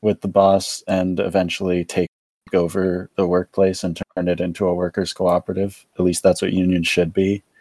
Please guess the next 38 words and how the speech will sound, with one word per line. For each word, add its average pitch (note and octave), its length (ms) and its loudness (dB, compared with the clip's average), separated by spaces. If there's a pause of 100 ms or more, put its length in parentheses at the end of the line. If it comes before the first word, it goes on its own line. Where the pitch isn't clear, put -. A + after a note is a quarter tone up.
(160)
There's F2 160 -2
a F2+ 40 4
lot F2 180 6
of F2 140 -4 (240)
bad E2+ 260 6
unions F2 400 0
out F2+ 200 0
there. F#2+ 260 2 (640)
And F#2+ 140 4
if F2+ 140 -2
you G2+ 200 2 (260)
have A2+ 240 2
a G2+ 60 2
bad G#2+ 260 6
union, G#2 520 2 (720)
that - 220 4
shouldn't G2+ 240 4
mean G2 100 2 (460)
you F#2 80 0
should - 180 -6
hate G2 220 0
unions. F#2 580 -2 (100)
That F#2+ 180 0 (360)
means F#2+ 320 2
you F#2 100 -4
should - 420 0 (200)
want G2 200 6
a F#2 60 2
good F2+ 240 4
union. F2 480 -2 (280)
Like, F2+ 280 -6
perhaps G2 760 -2
the G2 120 2
industrial F2+ 480 2
workers F2 340 -2
of E2+ 100 -8
the - 80 -6
world, F2 440 0